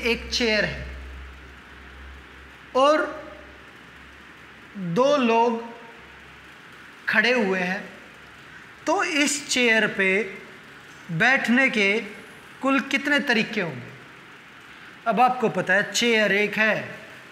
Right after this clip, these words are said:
और लोग दो हैं, तो इस chair पे दो ही तरीके से लोग बैठ पाएंगे, यानी कि जो ये chair है, या तो पहला person इस पे बैठ जाए और या फिर दूसरा। तो सिर्फ दो ही तरीके हैं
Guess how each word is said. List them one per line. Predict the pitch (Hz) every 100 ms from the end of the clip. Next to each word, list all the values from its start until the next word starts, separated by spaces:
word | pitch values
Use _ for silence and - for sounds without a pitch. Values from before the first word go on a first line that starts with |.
| 220
और | 233 247 247 - - -
लोग | 208 226 240 190
दो | 175 202
हैं, | 202 233 233 - - -
तो | 226 233
इस | 277 269 - -
chair | 214 202 185
पे | 220
दो | 226 180 226
ही | 214 220
तरीके | 214 196 - 202
से | - 214
लोग | 214 247 269 - - - -
बैठ | 165 214 220 -
पाएंगे, | 180 175 185 208 254 - - - 170
यानी | 202 220 220
कि | 226 302 320 - - -
जो | 165 220
ये | 240
chair | 233 240 240 233
है, | 202 214
या | 220
तो | 220 226
पहला | - 226 196
person | 214 202 220
इस | 226 220
पे | 233
बैठ | 233 240
जाए | 190 247 226 - - - - -
और | 202
या | 208 247
फिर | 254 247 285 320 - - - -
दूसरा। | 185 202 - 139 - - - - - - - -
तो | 240
सिर्फ | - 269 254
दो | 190 226
ही | 247 254
तरीके | 254 233 247 220
हैं | 202